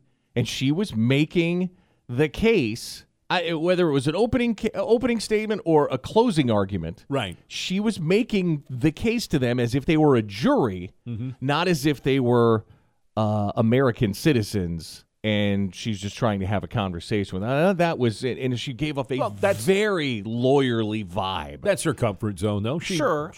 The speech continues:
Speaker 2: she
Speaker 1: I,
Speaker 2: is
Speaker 1: I
Speaker 2: an
Speaker 1: underst-,
Speaker 2: attorney.
Speaker 1: I understand that, but it, it, it, but as, and as president, uh, you, you kind, especially in a town hall
Speaker 2: Mm-hmm.
Speaker 1: type of a setting, you're, you're supposed
Speaker 2: It's,
Speaker 1: to
Speaker 2: it's
Speaker 1: connect.
Speaker 2: time to loosen the tie.
Speaker 1: Yeah,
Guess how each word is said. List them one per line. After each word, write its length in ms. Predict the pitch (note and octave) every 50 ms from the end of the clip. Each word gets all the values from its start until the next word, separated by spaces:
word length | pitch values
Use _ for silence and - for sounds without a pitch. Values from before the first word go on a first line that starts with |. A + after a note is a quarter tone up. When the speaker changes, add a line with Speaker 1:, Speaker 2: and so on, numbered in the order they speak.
| - -
Speaker 2:
she 240 | D#3 D#3 C#3 C3
Speaker 1:
I, 40 | C3
Speaker 2:
is 100 | C3 B2+
Speaker 1:
I 40 | C#3+
Speaker 2:
an 40 | C3+
Speaker 1:
underst-, 140 | C#3 B2 -
Speaker 2:
attorney. 280 | A#2 G#2 G#2 A2 C#3+ E3
Speaker 1:
I 160 | F#3+ G3 G3+
understand 480 | F#3+ D3 C3+ - - A3 G#3 G#3 F3+ A#2+
that, 180 | G#2 G#2 A2+
but 160 | - C#3 A2 A2+
it, 360 | G#2+ D2+ A#2 B2 A2 G2 -
it, 20 |
it, 360 | C#3+ C3 G2 G#2 A#2 A2 A#2+
but 140 | C3 B2+ A2
as, 340 | A2 A2 A2 G#2 - - - -
and 120 | A#2 A2
as 200 | A2 G#2+ G#2 -
president, 760 | - - - - A#3+ C4+ G3 B2+ G#2+ E2+ F2+ G2 G2+ - - _ _ _ _ _ _ _ _ _ _ -
uh, 500 | - G2 F#2+ F#2 F#2 F#2+ F#2 F#2 F#2 F#2 - _ _ _ _ _ _ _ _ _ _ _ _ _ _ _ _ _ _ _ _ _ _ _ _ _ _ _ _ _ _ _ _ _
you, 220 | - C#3+ C#3 C#3+ C3+
you 140 | B2+ C#3+ C#3
kind, 280 | - D#3+ E3+ F3+ C#3+ C#3
especially 400 | D3+ - - D4+ D4+ - G3 E3
in 60 | B2+
a 40 | G#2+ -
town 340 | - - F3+ F3+ F#3+ F3
hall 640 | C3+ - - D3+ D3+ D3 B2+ G#2 F#2 D#2+ A1+ - _ - _ _ _ -
Speaker 2:
Mm-hmm. 240 | A2+ G#2+ G#2 A#2 B2
Speaker 1:
type 260 | - - A#2+ A2 G2
of 100 | G2+ F2+
a 60 | F#2+
setting, 640 | F2+ - - D3 A#2+ G2+ F#2 E2+ D#2 E2 F2 F#2 _ -
you're, 180 | - A#2+ A#2+ A#2
you're 200 | A2+ B2 B2+ C3
supposed 300 | - - - D3+ D3+ C#3+
Speaker 2:
It's, 40 | - -
Speaker 1:
to 40 | A#2+
Speaker 2:
it's 80 | D3 -
Speaker 1:
connect. 180 | D#3 D3+ D#3+ -
Speaker 2:
time 100 | - E3
to 160 | D#3+ C#3+ C3
loosen 380 | C#3 D#3 D3 - - C#3 B2
the 100 | B2 B2
tie. 360 | A2+ - B2 A#2 A2+ A2 A2 -
Speaker 1:
Yeah, 220 | G#3 D3 F#2+ E2+